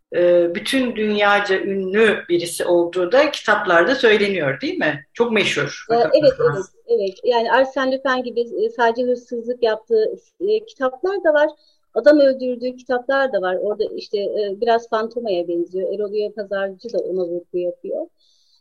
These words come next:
Speaker 2: E, kendisi de söylüyor mesela bu Arsène Lupin'in, e, Arsène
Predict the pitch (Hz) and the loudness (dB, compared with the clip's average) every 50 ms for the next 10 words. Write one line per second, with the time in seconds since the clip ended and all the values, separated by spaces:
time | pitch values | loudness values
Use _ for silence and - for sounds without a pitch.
0 | _ _ - 202 208 208 214 220 226 - 294 294 302 311 339 339 370 339 330 - | _ _ -4 -2 -2 0 -2 -2 0 2 4 4 4 2 2 0 0 0 0 0
1 | - 285 247 247 233 233 233 240 247 247 - 269 247 240 226 226 226 226 214 233 | 2 0 2 4 6 6 6 6 4 0 2 2 2 4 4 2 2 2 2 2
2 | 247 247 - 269 247 240 247 254 254 - 247 240 240 240 233 - - 220 220 220 | 2 0 -2 -4 -4 -2 -2 -2 -2 -2 -2 -2 -2 -2 -4 -2 -2 0 0 0
3 | 220 220 220 220 214 208 - - - - - - - - - - 220 226 - 240 | 0 0 -2 -2 -4 -4 -4 -6 -8 -10 -12 -14 -16 -12 -8 -6 -6 -4 -2 -2
4 | 226 | -2